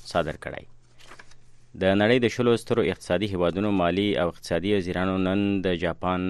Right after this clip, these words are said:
په جاپان کې غونډه وکړله او په مالیاتو، پورونو او مصنوعي ځیرکتیا یې خبرې وکړلې. د سودان د پوځي رژیم مخالفانو نن په خرطوم او د سودان په نورو ښارونو کې د کار نه کولو عمومي اعتصاب اعلان کړی.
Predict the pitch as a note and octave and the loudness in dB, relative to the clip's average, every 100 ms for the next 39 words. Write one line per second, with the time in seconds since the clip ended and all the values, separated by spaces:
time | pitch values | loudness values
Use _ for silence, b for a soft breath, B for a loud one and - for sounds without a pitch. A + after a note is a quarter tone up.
0 | F#2 F#2 E2+ - - - - F2+ E2+ D#2+ | -2 -4 -6 -12 -20 -20 -10 -4 -2 0
1 | F#2+ F#2 D#2+ G2 G#2 G#2+ A2+ A2 G#2+ G2 | -2 -2 -2 0 0 0 0 0 0 0
2 | E2+ E2+ F#2 A2 G2 F2+ F#2+ G2+ G2 F2+ | 0 0 -2 -2 -2 -2 -2 -2 -2 0
3 | F#2+ G#2+ F#2+ F2 - F#2 G2 E2+ D2+ - | 0 0 -4 -6 -6 -4 -4 -4 -8 -6
4 | D#2 D#2+ - E2 C#2 C2+ - - - - | -6 -4 -4 -6 -6 -10 -14 -14 -16 -20
5 | b b b b b b b b - _ | b b b b b b b b -20 _
6 | E2 D#2 F2+ F#2 G#2 G2+ G2 F#2 G2 F#2 | -6 -4 0 2 2 2 0 0 -2 -2
7 | G2 G2 - F2+ F2 F#2+ G2 G2 G2+ F#2+ | -2 -2 0 0 0 0 0 0 -2 -4
8 | - F2 - G2+ F2 F2 - F2+ G2 F#2+ | -2 -2 0 0 0 -2 -4 0 0 0
9 | F2+ G2+ G2+ F2 E2+ F2 F2 A2 F2+ F2 | -2 -2 -2 -2 -2 -2 -2 -2 -2 -2
10 | F#2+ F2+ G#2 - E2+ G2+ - F2 E2+ F2+ | 0 0 0 -2 0 0 0 -2 -2 -2
11 | D#2+ D#2+ F2 F2 E2 - F2 E2+ D2 D2 | -4 -6 -6 -6 -6 -6 -4 -4 -6 -8
12 | C#2 | -8